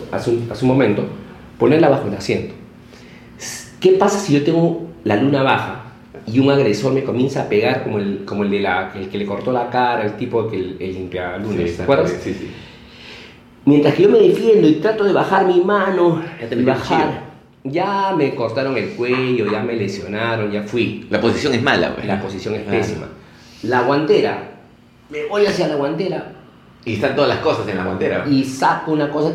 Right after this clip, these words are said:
Speaker 1: y se me cae.
Speaker 2: Claro.
Speaker 1: Mientras que la busco,
Speaker 2: Mm.
Speaker 1: es tiempo perdido.
Speaker 2: Ya, ya.
Speaker 1: ¿Me entiendes? Ahora, hay unos imanes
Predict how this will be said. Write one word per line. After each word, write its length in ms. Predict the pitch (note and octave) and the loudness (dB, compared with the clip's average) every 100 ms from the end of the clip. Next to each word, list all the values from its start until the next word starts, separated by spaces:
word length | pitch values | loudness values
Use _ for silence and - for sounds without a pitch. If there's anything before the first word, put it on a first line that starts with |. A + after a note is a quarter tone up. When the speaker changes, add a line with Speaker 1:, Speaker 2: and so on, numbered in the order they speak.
| - | -2
Speaker 1:
y 120 | D3+ | -4
se 200 | - C3 | 0 0
me 200 | B2 A#2 | 0 -2
cae. 320 | - D#3 A2 F2+ - - - - - - - | 0 0 0 -4 -8 -18 -20 -20 -20 -20 -10
Speaker 2:
Claro. 240 | E2 E2+ - - - - - | -10 -10 -14 -20 -20 -20 -8
Speaker 1:
Mientras 360 | A#2 B2 A#2+ A2+ | 0 0 0 -6
que 120 | A#2 | -4
la 120 | A2+ | 0
busco, 340 | D#3+ D#3+ - F#2 - - - - | 4 4 2 -6 -10 -16 -20 -18
Speaker 2:
Mm. 680 | A2 G2 F#2 F2+ - - - | -14 -12 -12 -14 -14 -10 -4
Speaker 1:
es 200 | - A#2 | -4 0
tiempo 360 | D3 D3 D3 - | 4 4 2 -2
perdido. 440 | F#2 G#2+ A#2 - - - - - - - | -4 -4 -2 -2 -4 -14 -20 -20 -20 -8
Speaker 2:
Ya, 360 | F#2 F2+ E2 | -2 -2 -2
ya. 260 | - - - - - - - - - - | -8 -14 -18 -18 -18 -18 -20 -20 -20 -4
Speaker 1:
¿Me 80 | F#2+ | -2
entiendes? 480 | G2 A#2 A2 - - - - - | 2 2 0 -4 -10 -16 -16 -4
Ahora, 540 | G2+ A2+ G#2+ E2+ - - - - - - - - - - - - - - | 2 4 4 0 -4 -12 -18 -20 -20 -20 -20 -20 -18 -18 -18 -18 -18 -2
hay 120 | B2 | 4
unos 240 | C3+ D#3 C#3 | 6 6 6
imanes 680 | B2+ D#3 G#2+ F#2 - - | 6 6 4 0 -4 -8